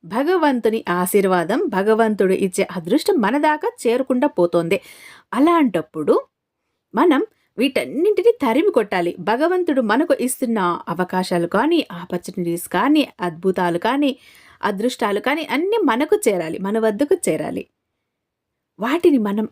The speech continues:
అందుకొని జీవితంలో ఉన్నతంగా ఎదగాలి. దానికి ఏం చెయ్యాలి? ఆదివారం అమావాస్య రోజు ఈ ఒక్క మూట రహస్యంగా మీ తల దగ్గర పెట్టుకొని పడుకొని చూడండి.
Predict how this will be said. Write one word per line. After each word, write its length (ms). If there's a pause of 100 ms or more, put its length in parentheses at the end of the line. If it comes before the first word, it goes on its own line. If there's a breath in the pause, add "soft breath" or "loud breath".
అందుకొని 640
జీవితంలో 800
ఉన్నతంగా 680 (100)
ఎదగాలి. 480 (240)
దానికి 260
ఏం 180 (100)
చెయ్యాలి? 340 (2000)
ఆదివారం 720
అమావాస్య 580
రోజు 320 (160)
ఈ 100
ఒక్క 340
మూట 360
రహస్యంగా 680
మీ 200
తల 200
దగ్గర 280
పెట్టుకొని 400
పడుకొని 520
చూడండి. 440